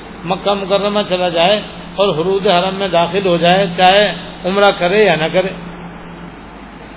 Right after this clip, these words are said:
حج کرے یا نہ کرے، حج عمرے کے احرام میں ہو یا نہ ہو،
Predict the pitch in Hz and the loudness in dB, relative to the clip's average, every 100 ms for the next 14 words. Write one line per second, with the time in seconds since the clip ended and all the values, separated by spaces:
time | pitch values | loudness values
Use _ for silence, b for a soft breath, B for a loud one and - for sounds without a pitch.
0 | - - - - - 180 - 196 220 220 | -20 -20 -20 -6 -2 -2 2 4 6 6
1 | 160 165 175 196 190 - - - - - | 6 4 4 2 2 -8 -16 -18 -18 -20
2 | - - - - - 175 202 208 220 202 | -20 -20 -20 -4 0 2 4 4 4 4
3 | 190 185 202 214 151 180 214 190 190 175 | 4 4 4 2 4 6 8 8 6 6
4 | 160 | 4